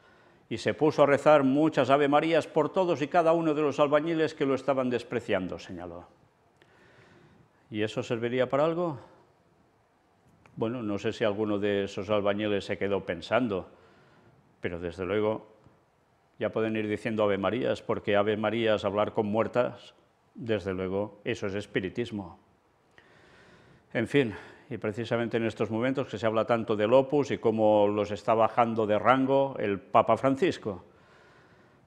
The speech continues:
Bueno, pues nada, ya veis qué panoramas, ¿eh?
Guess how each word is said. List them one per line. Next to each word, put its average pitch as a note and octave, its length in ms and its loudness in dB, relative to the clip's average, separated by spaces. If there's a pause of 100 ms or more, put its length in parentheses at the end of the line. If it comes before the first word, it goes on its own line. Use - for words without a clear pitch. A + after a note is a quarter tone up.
(120)
Bueno, A2 260 0 (300)
pues B2 180 4
nada, G#2 360 2 (100)
ya D3 160 2
veis D3+ 180 4
qué C#3+ 120 0
panoramas, G2 600 2
¿eh? D3 180 0